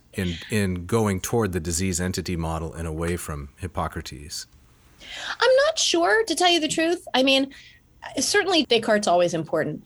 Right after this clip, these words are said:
Speaker 2: Certainly he encouraged the impulse to look outside the body at what else there was.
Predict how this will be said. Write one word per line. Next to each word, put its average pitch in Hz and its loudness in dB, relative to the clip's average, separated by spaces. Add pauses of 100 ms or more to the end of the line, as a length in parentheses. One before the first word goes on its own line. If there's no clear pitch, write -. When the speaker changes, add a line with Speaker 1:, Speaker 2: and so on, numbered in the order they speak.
Speaker 2:
Certainly 320 2
he - 0
encouraged 254 -2 (200)
the 226 2
impulse 269 2
to - -2
look 220 2 (300)
outside 185 2
the 180 0
body 165 2
at 170 0
what 165 2
else 156 0
there 135 -2
was. - -6